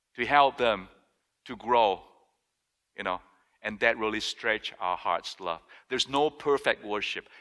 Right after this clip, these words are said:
Quiet, nobody speaks, everybody take notes, no sound at all. That's not for us. For our church, we'll be having movements and people and, you know, going here and there.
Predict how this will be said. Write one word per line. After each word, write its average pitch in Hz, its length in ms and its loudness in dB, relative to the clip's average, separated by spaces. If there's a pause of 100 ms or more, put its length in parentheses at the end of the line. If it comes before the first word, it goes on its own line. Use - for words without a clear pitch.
(160)
Quiet, 147 720 -6
nobody 135 480 -8
speaks, - 640 -10
everybody 135 420 -8
take 143 340 -10
notes, 139 680 -10
no 139 240 -10
sound 139 480 -6
at 147 100 -6
all. 156 200 -6 (640)
That's - 280 -8
not 110 200 -2
for 98 240 -10
us. 95 300 -12 (800)
For 110 180 -6
our 110 200 2
church, 127 420 -6 (380)
we'll 107 100 -8
be 101 320 -14
having 104 260 -8
movements 104 600 -10
and 95 160 -12
people 101 500 -8
and, 92 240 -10 (500)
you 95 80 -18
know, 95 200 -14 (180)
going 101 420 -6
here 98 220 -6
and 101 260 -8
there. 87 260 -12